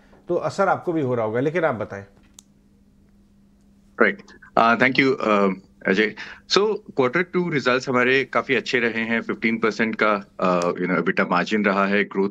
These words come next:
Speaker 2: भी वाईओवाई बीस परसेंट का रहा है, top line और bottom line दोनों तरफ से। So, उस, उस लिहाज से देखा जाए तो, अ, नतीजे काफी,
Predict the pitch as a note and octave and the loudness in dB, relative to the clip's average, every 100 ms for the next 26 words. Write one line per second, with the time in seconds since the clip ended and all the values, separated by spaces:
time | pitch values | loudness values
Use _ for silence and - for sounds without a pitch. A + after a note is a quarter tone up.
0 | - G#2+ G#2 - - - F#2+ G2+ G#2 G#2 | -2 0 -2 -4 -20 -8 -2 0 0 -2
1 | - G#2 - - _ - G2+ G2 G2+ - | -2 -4 -6 -20 _ -6 -6 -4 -4 -4
2 | G2+ G#2 G2+ G2 A2 A2 - C3+ G3+ F3+ | 0 0 2 0 0 0 0 0 0 0
3 | A#2 G2+ G#2 G#2 G#2+ F2 G2 F#2+ G2 E2 | -2 -2 0 -2 -2 -4 -2 -2 -2 -6
4 | D#2+ F#2 G2 A2+ A2 - C3+ D3 C3 B2+ | -2 -4 0 0 -2 -4 -4 0 0 0
5 | C#3 B2 C#3 G#3 A#3 D#3 A#2 A#2 A2+ G2+ | -2 0 0 -2 -4 -4 -2 -2 -4 -4
6 | G#2 B2 G#2+ G2 A#2 G#2+ | -2 0 0 -2 -2 -4